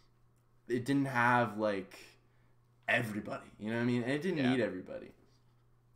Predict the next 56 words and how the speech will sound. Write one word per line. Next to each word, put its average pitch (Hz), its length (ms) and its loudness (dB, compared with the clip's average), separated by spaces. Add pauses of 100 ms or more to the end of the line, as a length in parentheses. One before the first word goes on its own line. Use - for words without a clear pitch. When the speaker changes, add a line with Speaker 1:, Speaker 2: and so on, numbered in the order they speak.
(180)
Speaker 1:
Doctor 135 260 6
Strange 117 320 0
Speaker 2:
Yeah. 104 60 -4
Speaker 1:
is - 60 -14
probably 101 220 4
one 98 120 -2
of 101 60 -4
my 95 120 -6
favorite 98 640 -4
Marvel 110 340 -2
characters, 131 640 -6
so 101 380 -2
I'm 98 220 -4
glad 98 300 -2
to 101 60 -8
see 98 220 -8
that 87 300 -2 (260)
he 101 80 -8
got, - 180 -8
like, - 140 -12
a - 40 -16
good - 240 -14
movie. 50 340 -18 (240)
That 90 100 -12
was - 140 -16
cool. - 180 -18
Speaker 2:
Yeah, 80 300 -8
I, 120 260 -4
he, 120 220 -8
yeah, 98 240 -6
I, 107 300 -4
I, 110 60 -8 (200)
he, 123 160 -10
I 127 100 0
think 143 160 -8
he's 120 120 -10
probably 107 280 -6
my 85 180 -12
favorite, 80 460 -14
and 87 180 -14
I, 87 200 -8
I, 87 60 -10 (200)
they 90 120 -8
did 78 180 -14
a 73 40 -20
good 71 180 -16
job 67 260 -16
with - 240 -20
it. - 120 -20
Yeah, - 120 -10 (280)
I, 107 160 -4
I 113 120 -4
just, 120 320 -12 (260)
I 110 80 -4
want 117 240 -2
more. 98 500 -6